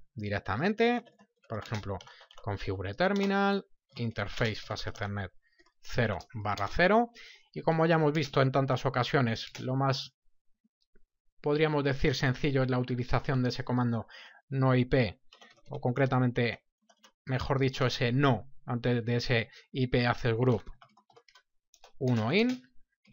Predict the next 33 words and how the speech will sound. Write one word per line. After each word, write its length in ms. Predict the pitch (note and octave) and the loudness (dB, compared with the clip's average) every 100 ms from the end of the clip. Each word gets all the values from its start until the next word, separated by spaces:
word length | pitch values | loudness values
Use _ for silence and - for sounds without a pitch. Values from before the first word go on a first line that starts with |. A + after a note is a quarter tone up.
| - - _ _ _ - - _ _ | -20 -20 _ _ _ -16 -16 _ _
Como 140 | A#2 A2+ | -6 -4
veis, 140 | A2+ | -2
pulsamos 480 | - A2 B2+ A#2 C3+ | -4 -2 0 0 0
enter 340 | B2+ A#2 A2+ | 0 0 -2
y 160 | - D3+ | -2 0
esto 220 | D3+ - | 2 2
lo 140 | D3 C#3 | 0 4
que 80 | |
ha 80 | D3+ | 4
hecho 220 | D3+ - | 2 2
es 200 | C#3 C3+ - | 0 -2 0
eliminar 640 | C#3+ C#3+ C#3+ D3 D3 - - _ | 0 0 -2 0 0 -2 -12 _
esa 240 | - C#3+ D3+ | -4 0 0
asociación 640 | C3+ C#3 C3 B2 - D#3+ | 0 -2 0 0 2 2
de 120 | C3 | 2
la 100 | C3+ | 0
lista 420 | C#3 D#3 D3 D3+ C3+ | 0 -2 -2 2 2
de 60 | |
acceso. 380 | A#2 - C3+ B2+ | 2 0 -2 0
La 120 | B2 | -2
lista 300 | C#3+ - D#3 | -2 -2 0
de 60 | D3 | 0
acceso 340 | - D3+ - | 0 -2 -2
realmente 540 | C#3+ C3+ C#3 C3+ B2+ - - _ | 0 2 2 0 -2 -4 -20 _
sigue 340 | - D#3 D3 | -4 0 0
existiendo, 640 | C3+ C3+ B2+ D#3+ C3+ A2 - - _ | 0 -4 2 2 2 -2 -8 -20 _
pero 240 | C#3+ C3+ C3 | 0 2 2
no 120 | D3+ | 0
está 220 | C3+ C3+ | 0 -2
asociada 480 | A#2 A#2+ - C3 A2+ | -2 0 2 2 0
a 40 | |
esa 180 | A2 A2 | -4 -6
interfaz. 520 | G#2+ G#2 - F3 G#3 | -6 -8 -2 0 0